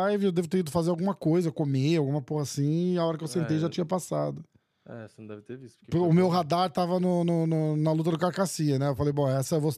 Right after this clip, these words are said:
Speaker 1: eu vou querer sentar pra, pra assistir.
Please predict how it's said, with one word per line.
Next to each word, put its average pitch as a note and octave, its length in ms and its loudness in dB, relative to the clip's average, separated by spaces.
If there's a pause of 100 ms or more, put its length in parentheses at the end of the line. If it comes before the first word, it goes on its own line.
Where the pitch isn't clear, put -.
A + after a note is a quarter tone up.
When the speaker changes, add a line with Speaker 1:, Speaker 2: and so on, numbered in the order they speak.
Speaker 1:
eu D#3 100 2
vou D3 80 0
querer D#3 240 -2
sentar D3+ 420 -2
pra, C#3+ 640 -4 (960)
pra C#3 160 0
assistir. C#3 640 -4